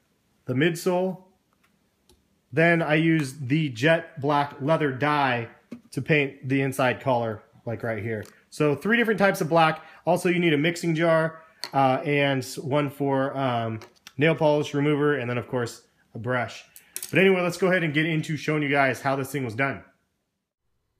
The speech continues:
So basically, right now, I'm just gonna go ahead and take the leather prepare and deglazer and rub down the entire shoe, uh, round, circles, side to side, whatever it is, but just scrub a little bit hard. There's basically, like, a little thin film on the, uh, the upper, and you wanna kinda peel it off a little bit if you can.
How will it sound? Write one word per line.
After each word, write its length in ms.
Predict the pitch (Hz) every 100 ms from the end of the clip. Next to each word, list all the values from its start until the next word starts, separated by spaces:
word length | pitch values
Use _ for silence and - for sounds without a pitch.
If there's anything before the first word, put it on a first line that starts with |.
| _
So 100 | -
basically, 420 | 185 220 226 208
right 160 | 202 196
now, 180 | 180 180
I'm 140 | 170
just 120 | 160
gonna 120 | 175 156
go 120 | 156
ahead 100 | 160
and 80 | 139
take 220 | 160 151
the 80 | 131
leather 260 | 143 151
prepare 380 | 147 123 143 135
and 120 | 123
deglazer 460 | 127 120 123 113 117
and 160 | 110
rub 160 | 123 135
down 200 | 135 127
the 60 | 120
entire 320 | 110 127 110
shoe, 380 | - 135 131 131 - - - 113
uh, 160 | 113
round, 320 | 135 175 170
circles, 580 | - 190 180 180 175 147
side 180 | - 165
to 80 | 151
side, 280 | 156 147 147
whatever 300 | 147 143 135
it 80 |
is, 200 | 135 131
but 120 | 117 117
just 120 | 117
scrub 240 | - 147
a 20 |
little 160 | 143 139
bit 100 | 131
hard. 320 | 123 127 123 - - -
There's 160 | 147
basically, 500 | 139 190 202 185 160
like, 240 | 147 139 135
a 40 |
little 240 | 123 156 139
thin 420 | - - 160 147
film 400 | - 139 143 147
on 380 | 139 123 123 110
the, 240 | 120 120
uh, 200 | 113 110
the 160 | 107 127
upper, 300 | 131 139 131
and 80 |
you 80 | 117
wanna 160 | 117 113
kinda 220 | 123 104
peel 200 | 95 117
it 40 | 110
off 180 | 104 110
a 20 |
little 180 | 107 104
bit 120 | 101
if 80 | 98
you 80 |
can. 260 | 92 120 113